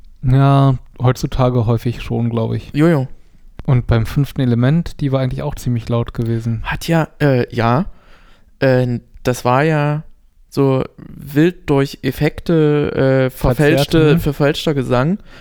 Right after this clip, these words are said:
Speaker 2: Es gibt aber eine japanische Sängerin, die dieses Stück aufgeführt hat, eins zu eins.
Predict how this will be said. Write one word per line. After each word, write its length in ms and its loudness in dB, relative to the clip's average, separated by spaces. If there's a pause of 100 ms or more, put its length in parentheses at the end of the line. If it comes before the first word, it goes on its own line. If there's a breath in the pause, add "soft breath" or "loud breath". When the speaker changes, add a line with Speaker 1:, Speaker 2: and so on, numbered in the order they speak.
(200 loud breath)
Speaker 2:
Es 140 -6
gibt 160 -2
aber 100 2
eine 140 0
japanische 560 -2
Sängerin, 380 0
die 100 -6
dieses 280 -6
Stück 380 -4
aufgeführt 720 -2
hat, 260 -4
eins 340 -2
zu 160 0
eins. 520 -2